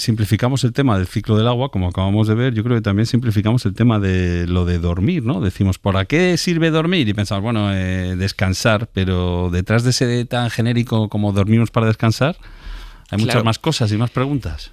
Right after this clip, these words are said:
Speaker 2: Y es verdad que tenemos una respuesta parcial, en parte. Si empezamos a investigar, sabremos que, por un lado, la, el prin-, la principal función aparente de dormir es consolidar recuerdos.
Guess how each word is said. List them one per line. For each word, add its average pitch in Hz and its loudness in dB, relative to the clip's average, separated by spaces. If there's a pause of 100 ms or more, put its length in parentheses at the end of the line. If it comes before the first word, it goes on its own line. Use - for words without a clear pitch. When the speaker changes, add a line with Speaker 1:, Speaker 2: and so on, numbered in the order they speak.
(120)
Speaker 2:
Y 143 4
es 160 0
verdad 185 -2
que 151 -4
tenemos 151 -2
una 151 0
respuesta 156 -2
parcial, - -6
en - -16
parte. - -12
Si 110 -10
empezamos 123 -2
a - 0
investigar, 143 0
sabremos 131 -2
que, 104 -4
por 120 0
un 165 4
lado, 190 0
la, 104 -2
el 131 -4
prin-, 135 -6
la 127 0
principal 147 -4
función 113 -2
aparente 104 -6
de 90 -4
dormir 131 0 (180)
es 156 -2
consolidar 127 -4
recuerdos. - -2